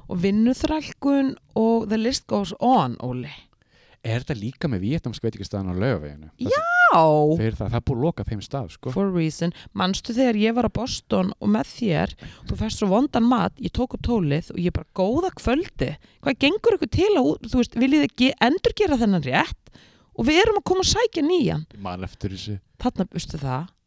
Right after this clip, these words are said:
Speaker 2: Ég man, takk fyrir það aftur.
Speaker 1: Bragðlaukarnir mínir voru búin að skynja þetta mál, að það væri eitthvað ekki í
Speaker 2: Nei, þú,
Speaker 1: lagi.
Speaker 2: þú, þú bara horfir á réttinn og þú sa-, þú, og þú
Speaker 1: „Þetta er
Speaker 2: sagðir
Speaker 1: ekki
Speaker 2: bara
Speaker 1: rétt.“
Speaker 2: beint út bara,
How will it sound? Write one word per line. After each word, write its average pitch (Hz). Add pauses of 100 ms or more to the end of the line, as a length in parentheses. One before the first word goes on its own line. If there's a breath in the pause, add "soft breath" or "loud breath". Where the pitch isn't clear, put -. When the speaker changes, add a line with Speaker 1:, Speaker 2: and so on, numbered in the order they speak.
(240)
Speaker 2:
Ég 101
man, 87
takk -
fyrir -
það 131
aftur. -
Speaker 1:
Bragðlaukarnir 208
mínir 160
voru 175
búin 156
að 156
skynja 185
þetta 170
mál, 139
að -
það 156
væri 147
eitthvað 78 (100)
ekki -
í 160
Speaker 2:
Nei, 165
þú, 170
Speaker 1:
lagi. 170
Speaker 2:
þú, 175
þú 185
bara 160
horfir 165
á 127
réttinn 135
og 113
þú 135
sa-, 139
þú, 147
og 131
þú 156
Speaker 1:
„Þetta 151
er -
Speaker 2:
sagðir 160
Speaker 1:
ekki 190
Speaker 2:
bara 160
Speaker 1:
rétt.“ 170
Speaker 2:
beint -
út -
bara, 101